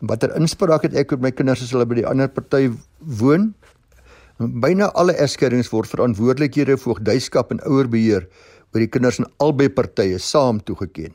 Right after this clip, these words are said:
al bly hulle by die een ouer. Eh, die partye is dus die,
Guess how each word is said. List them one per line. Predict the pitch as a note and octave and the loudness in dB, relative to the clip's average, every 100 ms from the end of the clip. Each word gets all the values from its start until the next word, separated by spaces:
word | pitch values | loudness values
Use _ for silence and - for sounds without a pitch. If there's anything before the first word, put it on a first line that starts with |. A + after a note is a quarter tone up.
| - - | -18 -16
al | |
bly | G#2+ G#2+ A#2+ | -8 -2 2
hulle | B2+ | 2
by | A#2 G#2 | 2 -2
die | F#2+ | -2
een | G#2+ - | -4 -2
ouer. | B2 D3 G3 - - - - - _ | -2 -2 -4 -14 -20 -20 -20 -20 _
Eh, | - C#3 B2+ | -6 0 0
die | G#2+ A#2 | 2 -2
partye | B2 A#2 C#3+ D3 | -2 0 4 4
is | C3+ | 4
dus | B2+ A#2 | 2 0
die, | A#2 A#2 | 0 -2